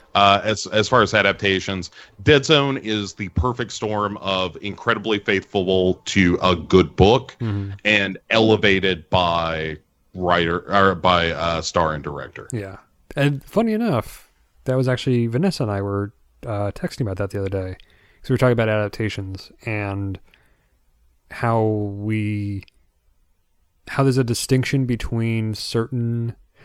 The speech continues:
Speaker 2: oh, 'cause she was watching, um, Dark Half. And she's like, "Oh, yeah, Romero directed this." I was like, "Oh, yeah, right." And it was one of those things that, that I, there's certain Stephen King movies where it's a distinction between,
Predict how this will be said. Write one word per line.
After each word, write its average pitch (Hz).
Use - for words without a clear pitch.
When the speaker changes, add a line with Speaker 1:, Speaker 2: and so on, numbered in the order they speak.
Speaker 2:
oh, 151
'cause 113
she 139
was 123
watching, 139
um, 113
Dark 120
Half. 98
And 107
she's 110
like, 120
"Oh, 233
yeah, 254
Romero 208
directed 107
this." 95
I 107
was 113
like, 131
"Oh, 190
yeah, 202
right." 131
And 123
it 135
was 131
one 135
of 131
those 127
things 123
that, 113
that 110
I, 117
there's 117
certain 131
Stephen 123
King 180
movies 101
where 107
it's 110
a 113
distinction 113
between, 107